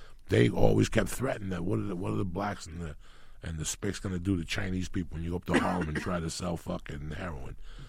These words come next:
They finally said, "Fuck it." They took it back. So their big thing was heroin. All those years, they were smuggling heroin, not on a fucking arrest. These people are smart. They smuggle it through Toronto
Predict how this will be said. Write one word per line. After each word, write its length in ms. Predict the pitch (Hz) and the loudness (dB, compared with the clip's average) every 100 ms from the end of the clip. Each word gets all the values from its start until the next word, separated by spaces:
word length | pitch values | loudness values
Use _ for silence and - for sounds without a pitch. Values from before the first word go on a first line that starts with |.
| - - | -14 -6
They 120 | 101 | 0
finally 320 | 117 117 107 104 | 0 0 0 0
said, 180 | 104 | 0
"Fuck 240 | 95 92 - | 0 0 0
it." 80 | 73 | -6
They 120 | 80 | -4
took 180 | - 95 | -2 -2
it 100 | 90 | 0
back. 280 | 120 - - - - - - - | -2 -4 -12 -18 -16 -16 -16 -10
So 140 | - | 0
their 140 | 107 143 | 4 4
big 240 | 135 135 | 4 2
thing 240 | - 127 113 | 2 0 2
was 140 | 95 | 0
heroin. 460 | 104 104 101 104 98 - | 0 0 0 0 -2 0
All 240 | 120 151 | 6 6
those 280 | 151 151 123 | 8 6 6
years, 340 | 151 143 80 - | 6 6 4 0
they 100 | 90 | -2
were 120 | 87 | -2
smuggling 440 | - 123 123 123 | -2 0 0 0
heroin, 420 | 113 120 117 117 113 - - - 107 | 0 0 0 -2 -2 -6 -6 -8 2
not 200 | 117 - | 2 4
on 100 | 113 | 0
a 60 | 110 | -2
fucking 340 | - 110 123 | 0 0 0
arrest. 360 | 113 107 87 - | 0 0 -2 0
These 140 | 143 | 0
people 340 | - 143 - 101 | 2 2 2 2
are 40 | |
smart. 480 | - - 139 - - | 2 2 4 4 4
They 120 | 82 | 2
smuggle 340 | - 113 107 | 2 2 4
it 80 | 101 | 4
through 120 | 98 | 4
Toronto 760 | 90 - - - - 60 60 | 2 2 2 0 2 2 2